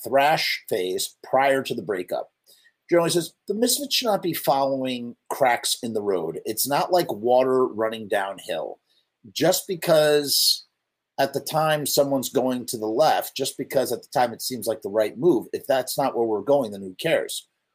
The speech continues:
We go where we, where we go. We're out, we're out there breaking new ground, breaking new frontiers. That was the main wedge of our band. We were able to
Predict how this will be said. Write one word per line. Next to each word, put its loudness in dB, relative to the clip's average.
We 0
go 4
where 4
we, -4
where -4
we -8
go. 0
We're -6
out, 2
we're -2
out 0
there 4
breaking -4
new -4
ground, 0
breaking -2
new -6
frontiers. -6
That 2
was -2
the -4
main -6
wedge 0
of -4
our 0
band. -8
We -10
were -6
able 2
to -8